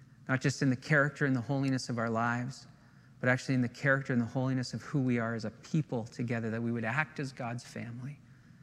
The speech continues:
And God, perhaps this morning there's somebody who's never given their life to you, and they need to repent. They need to say, "God, I've been going the wrong way. I want to go your way.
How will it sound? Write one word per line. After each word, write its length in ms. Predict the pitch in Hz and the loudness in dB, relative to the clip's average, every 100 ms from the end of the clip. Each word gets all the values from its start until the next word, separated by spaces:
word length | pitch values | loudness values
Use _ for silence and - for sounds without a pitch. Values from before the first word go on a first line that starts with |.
| - - - - - - - - - | -20 -20 -20 -20 -20 -20 -20 -20 -6
And 100 | 139 | 0
God, 180 | 131 147 | 4 2
perhaps 380 | 127 143 170 - | 2 2 2 0
this 180 | 160 - | -4 0
morning 320 | 147 147 147 | 0 2 2
there's 160 | 127 - | 0 -2
somebody 320 | 143 139 131 | 0 2 2
who's 240 | 127 117 | 2 2
never 360 | 131 143 156 160 | 2 4 4 4
given 240 | 147 139 | 2 2
their 120 | 135 | 0
life 300 | 127 120 123 - | 0 -2 -4 -6
to 120 | 120 | -4
you, 320 | 113 117 117 - - - - - | -2 -2 -4 -8 -18 -20 -14 -2
and 120 | 127 | 2
they 80 | 139 | 4
need 220 | 170 170 | 4 2
to 140 | 190 | 0
repent. 500 | 185 185 - 151 135 | 0 -2 -2 0 0
They 80 | 113 | 2
need 180 | 135 127 | 2 2
to 60 | 131 | 0
say, 180 | - 135 | 0 0
"God, 220 | 135 143 | 2 2
I've 120 | 143 | 2
been 160 | 143 131 | 2 2
going 240 | 139 147 | 2 2
the 80 | 143 | 2
wrong 340 | 143 135 147 | 0 0 0
way. 200 | 123 113 | 0 0
I 40 | 113 | 0
want 160 | 117 | -2
to 100 | 120 | -2
go 140 | 135 123 | -2 0
your 240 | 123 123 | 0 0
way. 400 | 117 110 104 107 | -2 -2 -6 -8